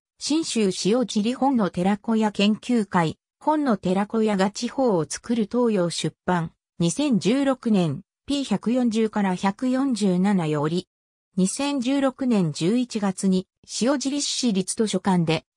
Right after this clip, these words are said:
本の帯デザインコンテストを実施した。コンテストは、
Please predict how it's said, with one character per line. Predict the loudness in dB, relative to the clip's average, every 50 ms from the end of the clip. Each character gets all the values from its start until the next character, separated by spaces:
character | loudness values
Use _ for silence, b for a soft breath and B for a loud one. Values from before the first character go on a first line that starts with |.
| _ _
本 | -2 -2 0 0 2
の | 0 2
帯 | 2 2 0 0
デ | 0 0 0
ザ | 0 0 0
イ | 0 0 -2
ン | -2
コ | -2 -2 -2
ン | -2 -2
テ | -2 -2 -4
ス | -4 -8 -2
ト | 0 0 2
を | 2
実 | 2 0 -2 -2 -2
施 | -4 -6 -6
し | -6 -6 -6
た。 | -6 -6 -6 -6 _ _ _ _ _ _ _ _ _ _ _ _
コ | -2 -2
ン | -2 -2
テ | -2 -4
ス | -4 -4 -4 -2
ト | 0 2
は、 | 4 4 2 0